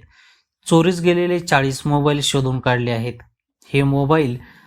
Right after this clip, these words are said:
अकरा लाख पस्तीस हजार रुपये किमतीचे आहेत. पोलीस निरीक्षक साळवे यांनी मोबाईलच्या मूळ मालकांना त्यांचे मोबाईल परत केले आहेत.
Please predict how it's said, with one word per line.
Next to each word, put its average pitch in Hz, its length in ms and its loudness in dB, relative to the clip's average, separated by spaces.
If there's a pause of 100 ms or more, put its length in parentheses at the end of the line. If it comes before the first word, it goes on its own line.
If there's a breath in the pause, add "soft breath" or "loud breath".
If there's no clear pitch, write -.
अकरा 156 360 4
लाख 156 220 2
पस्तीस 143 680 -2
हजार 139 240 0
रुपये 139 300 -2
किमतीचे 135 480 -4
आहेत. 117 260 -4 (320)
पोलीस 185 360 4
निरीक्षक 196 380 0
साळवे 147 480 0
यांनी 151 240 0
मोबाईलच्या 139 540 0
मूळ 143 200 0
मालकांना 151 520 0
त्यांचे 131 360 -2
मोबाईल 135 380 0
परत 131 300 -2 (140)
केले 123 160 -4
आहेत. 120 240 -6